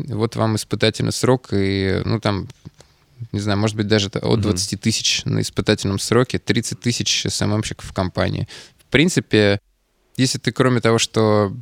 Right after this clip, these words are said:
Speaker 1: постики ф-, делаешь, э, и контент собираешь, ещё умеешь какую-нибудь рекламку настроить, здесь уже может быть, э, в принципе, семьдесят-восемьдесят тысяч,
Speaker 2: Мгм.
Speaker 1: э, зараб-, заработок в какой-нибудь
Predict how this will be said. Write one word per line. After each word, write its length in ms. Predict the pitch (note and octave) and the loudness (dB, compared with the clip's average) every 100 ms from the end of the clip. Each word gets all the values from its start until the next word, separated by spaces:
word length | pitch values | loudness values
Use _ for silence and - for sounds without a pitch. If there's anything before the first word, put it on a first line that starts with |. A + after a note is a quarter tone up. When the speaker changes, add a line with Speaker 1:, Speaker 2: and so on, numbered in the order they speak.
| - - | -16 -2
Speaker 1:
постики 680 | A#2 - A2+ - A2 G#2+ | -2 -2 -6 -2 0 0
ф-, 420 | G2+ - - G#2 - | -2 -10 -8 -6 -4
делаешь, 760 | G2+ A2+ G#2+ G#2 - - - | 0 2 4 2 0 -2 -4
э, 340 | F#2+ F#2+ G2+ G2+ | -4 -4 -2 -4
и 40 | |
контент 380 | - G#2 A2 G#2 | -2 -2 0 -2
собираешь, 380 | - G#2 G2+ - | -2 0 2 0
ещё 220 | - G#2 | 0 0
умеешь 580 | G#2 G#2 G2+ - - - _ _ _ _ _ _ _ _ _ _ _ _ _ | 2 0 0 -4 -6 -10 _ _ _ _ _ _ _ _ _ _ _ _ _
какую-нибудь 380 | - - G#2 G2+ | -8 -2 -2 0
рекламку 400 | G#2+ C#3 F#3+ D#3+ | 0 2 2 2
настроить, 560 | G#2 - A2 G#2 G2+ - - - - - - - _ | -2 0 0 0 -2 -10 -18 -18 -20 -20 -20 -20 _
здесь 360 | A#2 G#2 B2 D#3+ | -6 -2 0 2
уже 160 | B2 B2+ | 2 2
может 260 | A#2 B2 | 2 2
быть, 380 | G#2 G#2+ - - | 0 -2 -2 -2
э, 440 | G2+ G2+ G2+ G2 F#2+ _ _ _ _ | 0 2 2 0 -2 _ _ _ _
в 40 | |
принципе, 380 | G2+ A2+ - G#2 | -2 -2 -2 -6
семьдесят-восемьдесят 880 | - A2+ G2 - - G#2 - F2+ F#2 | -2 0 -2 -6 -2 -2 -2 -6 -6
тысяч, 500 | F2+ F2+ G#2+ G#2 F#2 | -4 -4 -4 -6 -4
Speaker 2:
Мгм. 100 | F#2 | -4
Speaker 1:
э, 100 | F#2 | -4
зараб-, 520 | F#2+ G2 G2 - G2 | -2 0 0 -2 -4
заработок 520 | F#2+ G2 F#2+ - - | -2 -2 -4 -8 -8
в 520 | F#2 G#2 G2 G2 G2 G2+ - - - - - _ _ _ _ _ _ _ _ _ _ _ _ _ _ _ _ | -8 -2 0 0 0 -4 -10 -18 -20 -20 -20 _ _ _ _ _ _ _ _ _ _ _ _ _ _ _ _
какой-нибудь 840 | G#2 - A2 G2+ G2+ - - - | -6 0 -2 0 -4 -8 -12 -14